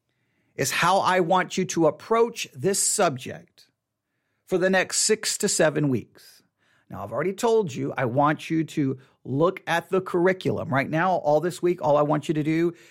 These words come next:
the two things I want you to do this week over and over and over is read Psalm thirty-three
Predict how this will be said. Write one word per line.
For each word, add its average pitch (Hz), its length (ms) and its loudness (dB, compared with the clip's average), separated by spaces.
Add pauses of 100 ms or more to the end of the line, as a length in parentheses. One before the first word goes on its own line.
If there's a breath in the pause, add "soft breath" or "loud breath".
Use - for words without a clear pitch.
(120 loud breath)
the 127 80 -6
two 220 160 -4
things 202 260 2
I 180 40 6
want 185 220 2
you 190 60 4
to 170 100 4
do 180 160 4
this 170 240 -2
week 175 320 -2
over 175 240 0
and 170 120 -2
over 156 180 -2
and 147 100 0
over 160 280 0
is 135 100 -2
read 151 200 -4
Psalm 147 300 -2
thirty-three 147 600 -2